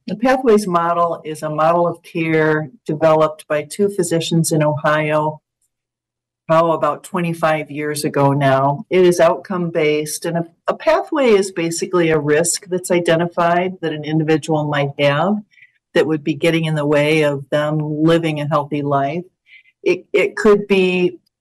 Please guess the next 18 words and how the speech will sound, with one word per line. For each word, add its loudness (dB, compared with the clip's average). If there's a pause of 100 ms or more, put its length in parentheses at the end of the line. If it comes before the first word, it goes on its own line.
housing, 0
it -6
could 2
be -6
food, 0
it -10
could -2
be 4
the 2
ability 2
to -6
pay 0
their 0
bills, -4 (540)
it -2
could 2
be 2
knowing 2